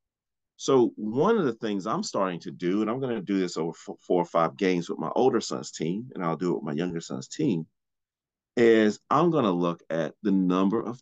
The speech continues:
touches each team has during the first ten minutes of a game. Now,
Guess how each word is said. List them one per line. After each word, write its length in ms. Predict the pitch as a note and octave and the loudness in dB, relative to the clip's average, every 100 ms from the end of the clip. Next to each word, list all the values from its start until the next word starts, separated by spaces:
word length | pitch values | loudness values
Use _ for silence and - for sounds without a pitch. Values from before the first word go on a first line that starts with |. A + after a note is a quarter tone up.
| - | -10
touches 640 | - D#3 - D#2 D2 - - - | -2 0 0 -8 -8 -12 -12 -2
each 320 | G#2 - - | -2 -4 -8
team 320 | - F#2 F2+ | -2 0 0
has 640 | G2 B2 C3 F2 D2 D2 - | -2 -4 -2 -2 -4 -6 -4
during 180 | F2 D#2 | -2 -2
the 80 | D2 | -2
first 320 | D2 C#2+ - | -4 -4 -2
ten 200 | G2+ G#2 | 2 4
minutes 520 | D#3 - - - - _ _ | 4 2 -2 -14 -20 _ _
of 100 | B2 | -6
a 60 | - | -2
game. 340 | E3 E3+ G2 - _ _ _ _ _ _ _ _ _ _ _ - | 2 2 2 -4 _ _ _ _ _ _ _ _ _ _ _ -4
Now, 580 | A#2+ A2 A2 G2+ F2+ | 2 4 4 2 0